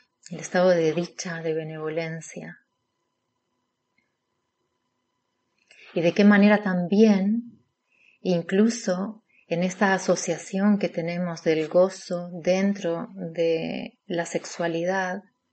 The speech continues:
también hay limitación de la manera en que entendemos la sexualidad en nuestro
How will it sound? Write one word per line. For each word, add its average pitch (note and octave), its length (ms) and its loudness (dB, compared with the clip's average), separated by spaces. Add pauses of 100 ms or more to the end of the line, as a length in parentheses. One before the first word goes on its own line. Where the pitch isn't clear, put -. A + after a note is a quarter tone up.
(800)
también G3+ 480 4
hay F3+ 160 4
limitación F3+ 1120 0 (560)
de E3+ 160 -2
la E3+ 120 0
manera F3 500 0
en F#3 160 0
que E3 420 0
entendemos E3 1400 2 (920)
la E3+ 460 -6
sexualidad E3 840 0
en D#3+ 200 -6
nuestro D#3+ 880 -10